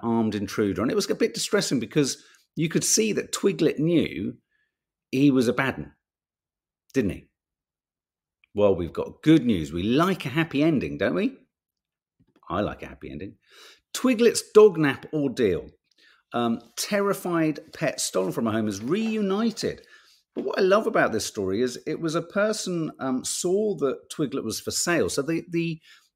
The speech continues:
the robbers, the burglars, obviously moved quickly, which is obviously the way with these kind of dogs. Uh, they were selling Twiglet for seven hundred pounds. Someone bought it and then handed it back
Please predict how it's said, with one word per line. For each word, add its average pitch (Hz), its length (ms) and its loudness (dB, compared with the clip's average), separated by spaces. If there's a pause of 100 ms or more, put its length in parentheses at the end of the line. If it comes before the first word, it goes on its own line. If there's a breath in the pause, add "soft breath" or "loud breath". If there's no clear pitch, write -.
the 160 100 2
robbers, 151 720 2 (320 soft breath)
the - 200 -10
burglars, 95 480 4
obviously 151 360 -2
moved 123 400 0
quickly, - 520 -8 (140)
which - 200 -12
is 104 100 -4
obviously 101 240 -8
the 78 80 -10
way 117 180 -4
with 73 140 -8
these - 160 -14
kind 76 180 -12
of 69 120 -20
dogs. 76 300 -12 (400 soft breath)
Uh, 107 120 -2
they 127 100 2
were 127 80 0
selling 180 640 2
Twiglet - 480 -6
for - 80 -10
seven 143 340 -8
hundred 98 300 -4
pounds. 90 520 -12 (560 soft breath)
Someone 175 680 -2 (120)
bought 208 440 0
it 78 260 -6 (1700 soft breath)
and 117 180 2
then 92 160 -2
handed 95 440 -2
it - 220 -4
back - 460 -10